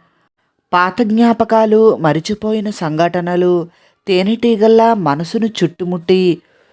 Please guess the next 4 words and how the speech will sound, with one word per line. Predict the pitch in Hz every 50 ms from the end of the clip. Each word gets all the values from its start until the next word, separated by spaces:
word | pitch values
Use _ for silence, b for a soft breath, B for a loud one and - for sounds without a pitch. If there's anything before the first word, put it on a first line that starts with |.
| b b b 156
జుహిమని | 139 170 196 196 202 226 226 240 233 233
తిరుగుతున్నాయి. | - 196 170 156 175 165 - 165 165 175 175 175 180 180 170 156 135 113 - - _ _ _ _ _ _ _ _ _ -
వీటిని | 156 156 185 208 202 220 214 214
తప్పించుకోవాలి. | 214 - 180 156 - - 175 165 - - - 180 175 165 175 175 170 175 165 151 120 -